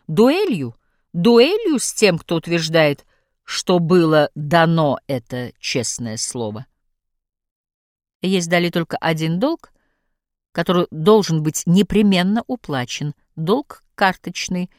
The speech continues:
называемый поэтому долгом чести. Остальные долги можно вовсе не платить. Рыцарская честь от этого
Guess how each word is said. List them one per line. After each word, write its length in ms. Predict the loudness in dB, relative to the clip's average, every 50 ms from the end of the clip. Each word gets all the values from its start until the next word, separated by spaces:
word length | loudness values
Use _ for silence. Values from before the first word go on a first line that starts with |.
| _ _ _ _ _
называемый 720 | -2 -2 0 0 2 2 4 2 2 2 0 -2 -4 -8 _ _
поэтому 520 | 0 0 0 0 -2 -2 -4 -4 -4 -4
долгом 460 | -2 -2 -2 -2 -2 -2 -4 -4 -4
чести. 580 | -4 -6 -6 -6 -6 -6 -8 -10 -10 -10 -10 -10 _ _ _ _ _ _ _ _ _ _ _
Остальные 920 | -2 -2 -2 -4 -8 -2 2 2 2 2 2 0 -2 0 0 0 -2 0
долги 500 | 0 0 0 0 0 0 0 0 -2 -4 _ _ _ _ _ _ _
можно 300 | -2 -2 0 2 2 2
вовсе 320 | 4 2 0 0 -2 -2 0
не 120 | 0 0
платить. 540 | 0 0 -2 -2 -2 -4 -6 -6 -8 -12 -14 _ _ _ _ _ _ _ _ _
Рыцарская 760 | 0 2 2 4 2 2 2 0 -2 -2 -2 -2 -2 -2 -2 -2
честь 380 | -2 -4 -4 -4 -4 -2 -2
от 160 | -2 -2 -2
этого 420 | -6 -6 -6 -6 -6 -6 -6 -6